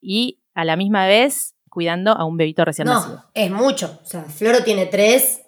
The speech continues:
Speaker 2: y yo siento que está en una edad complicada. Y si le sumo a eso la variable de un recién nacido que literalmente requiere de vos para sobrevivir, o sea, porque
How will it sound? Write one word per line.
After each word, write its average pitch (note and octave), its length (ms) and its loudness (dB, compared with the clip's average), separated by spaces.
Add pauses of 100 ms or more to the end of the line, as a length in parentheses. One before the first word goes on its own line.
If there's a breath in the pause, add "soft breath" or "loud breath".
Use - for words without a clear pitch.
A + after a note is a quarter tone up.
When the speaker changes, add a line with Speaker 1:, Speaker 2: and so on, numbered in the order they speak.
(120)
Speaker 2:
y D#3+ 240 -6
yo F#3+ 160 -4
siento G3+ 280 0
que D3 60 -4
está F#3 180 -2
en F#3 60 2
una F#3 140 2
edad E3+ 260 0
complicada. F3 920 -2 (160)
Y C#3 300 -8
si D#3+ 160 -10
le C#3+ 120 -8
sumo F3 320 -4
a F3 100 -2
eso F3 340 -2
la D#3 160 -2
variable F3 480 0
de D#3+ 160 2
un E3 680 -4
recién G3 320 -2
nacido G#3+ 420 0
que F3 260 -4
literalmente G#3 1120 0
requiere F3+ 440 -2
de F3+ 120 6
vos G3+ 320 0 (140)
para D#3 260 -6
sobrevivir, D3+ 760 -4
o - 40 -20
sea, E3+ 160 -18
porque - 380 -16